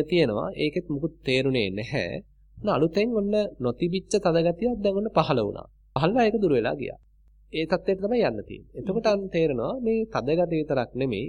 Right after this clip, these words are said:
අනිකුත් මේ සියලුම ධාතු ලක්ෂණත් කලින් තිබුණේ නැහැ. කලින් කොහෙවත් ගබඩා වෙලා තිබුණ ඒවත් මේ මොකක්වත් නැහැ. අපේ මේ ක්‍රියාවලිය හරහා එතන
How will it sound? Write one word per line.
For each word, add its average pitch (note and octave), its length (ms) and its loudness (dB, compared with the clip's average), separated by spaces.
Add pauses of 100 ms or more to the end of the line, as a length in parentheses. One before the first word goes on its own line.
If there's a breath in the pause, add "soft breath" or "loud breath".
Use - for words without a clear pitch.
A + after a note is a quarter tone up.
(420)
අනිකුත් E3+ 440 2
මේ D#3 220 2
සියලුම D3+ 560 0 (260)
ධාතු C3+ 360 -2
ලක්ෂණත් B2+ 580 0 (420)
කලින් G#3 240 4
තිබුණේ G#3+ 320 0
නැහැ. D#3+ 240 -2 (200)
කලින් C#3+ 300 -2
කොහෙවත් C#3+ 420 0
ගබඩා B2+ 480 4
වෙලා B2+ 240 4
තිබුණ A2+ 300 -4
ඒවත් G#2+ 300 -2
මේ F3 120 -4
මොකක්වත් E3+ 480 -2
නැහැ. - 220 -10 (640)
අපේ E3+ 240 2
මේ F3+ 140 0
ක්‍රියාවලිය E3+ 600 4
හරහා D#3+ 460 0
එතන G3+ 320 2